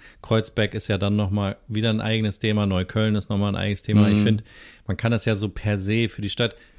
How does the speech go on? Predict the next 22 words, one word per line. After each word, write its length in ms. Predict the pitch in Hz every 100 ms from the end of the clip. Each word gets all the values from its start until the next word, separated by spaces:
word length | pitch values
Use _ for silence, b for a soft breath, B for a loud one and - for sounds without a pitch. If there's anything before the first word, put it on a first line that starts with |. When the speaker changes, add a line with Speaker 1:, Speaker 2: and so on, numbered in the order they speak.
| b b
Speaker 1:
nicht 180 | - 110
sagen, 280 | - 113 113
wir 160 | 113 113
sagen, 320 | 113 113 113
ja, 160 | 117 113
es 160 | 107
ist 120 | 110 -
super 260 | 117 107
vielfältig, 960 | - 120 123 - 139 147 170 202 - - -
Speaker 2:
Ja. 260 | 101 -
Speaker 1:
auf 220 | - 101
jeden 160 | 127 120
Fall. 380 | - 117 147 175 B B B B B
Ähm, 240 | 107 110
aber 220 | 113 113 117
auch 140 | 113
ein 40 | 127
bisschen, 300 | 127 127 117
sag 160 | 110
ich 100 | 107
mal 120 | 113 110
so 460 | 104 104 101 98